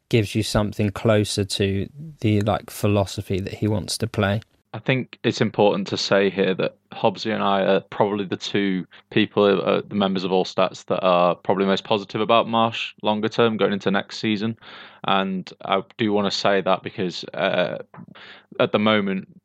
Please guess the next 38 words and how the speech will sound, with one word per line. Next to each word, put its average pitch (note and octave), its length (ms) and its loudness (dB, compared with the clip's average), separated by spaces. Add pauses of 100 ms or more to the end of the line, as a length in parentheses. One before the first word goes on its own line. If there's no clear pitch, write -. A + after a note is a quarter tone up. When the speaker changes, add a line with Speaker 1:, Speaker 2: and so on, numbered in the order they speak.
Speaker 2:
I A2+ 60 -2
don't A2 220 0
think G#2+ 160 -2
all G#2 200 4
of F2+ 100 -4
the F#2 60 -2
players G2+ 400 2
have G2 200 -2
committed G2 400 -6
fully G2+ 360 0
to G2+ 500 0
his - 520 -2 (200)
system G#2+ 420 0
and F#2 80 0
his F#2+ 140 0
style. G2+ 200 4
And F#2+ 100 0
I - 20 2
don't G2+ 220 2
always G#2 300 0
think A2+ 140 -4
that's G2 160 0
his A2+ 180 0
fault, A2 280 4
because A2 180 -10
I F#2+ 60 -4
think G2 200 -6
some G2+ 200 -4
players F#2+ 260 2
are - 60 -16
falling F#2+ 320 4
on F#2+ 260 2 (400)
some - 180 -2
old F#2+ 300 6
Bielsa-isms F#2+ 720 2
and F#2 80 -2
habits, F#2+ 680 -2
um, F#2+ 280 0